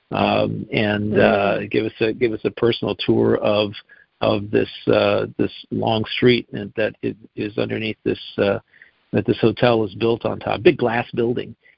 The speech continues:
Speaker 1: It's absolutely beautiful.
Speaker 2: Wow.
Speaker 1: And,
Speaker 2: Mm,
Speaker 1: uh, that it,
Speaker 2: imagine.
Speaker 1: that even exists. Yeah, it's such a, it's, it's one of the most complete,
Speaker 2: If you
Speaker 1: it's the
Speaker 2: think
Speaker 1: most
Speaker 2: of it, will
Speaker 1: complete
Speaker 2: you,
Speaker 1: mosaic.
Speaker 2: will you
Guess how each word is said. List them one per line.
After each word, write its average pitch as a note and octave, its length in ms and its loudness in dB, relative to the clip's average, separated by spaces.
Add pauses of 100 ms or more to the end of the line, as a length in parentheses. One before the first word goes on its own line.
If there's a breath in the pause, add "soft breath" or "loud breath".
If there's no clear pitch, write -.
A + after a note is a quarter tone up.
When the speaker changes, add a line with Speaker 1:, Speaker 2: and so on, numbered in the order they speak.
Speaker 1:
It's - 80 -12
absolutely C3 420 0
beautiful. B2+ 600 -2
Speaker 2:
Wow. G3 500 -8
Speaker 1:
And, A2 440 0
Speaker 2:
Mm, - 80 0
Speaker 1:
uh, A2 300 2
that B2 140 4
it, B2+ 100 4
Speaker 2:
imagine. B2 140 -4
Speaker 1:
that B2+ 140 4
even D#3+ 220 0
exists. B2 460 -4
Yeah, A#3+ 240 0
it's A#2+ 180 -6
such - 180 0
a, D3+ 160 0
it's, C3+ 160 -6
it's C3+ 220 -8
one C#3+ 200 -2
of C#3+ 40 -2
the C#3+ 60 -2
most C3+ 220 -6
complete, D#3+ 480 -2 (120)
Speaker 2:
If - 140 0
you A4 100 2
Speaker 1:
it's A#4+ 60 0
the F#4+ 140 2
Speaker 2:
think - 40 2
Speaker 1:
most - 160 2 (100)
Speaker 2:
of A3+ 60 -4
it, F#3+ 160 -4
will D#3+ 80 4
Speaker 1:
complete C4 120 2
Speaker 2:
you, C#4+ 160 -6
Speaker 1:
mosaic. A#2+ 340 -8 (800)
Speaker 2:
will C4 160 -8
you C#4+ 160 -10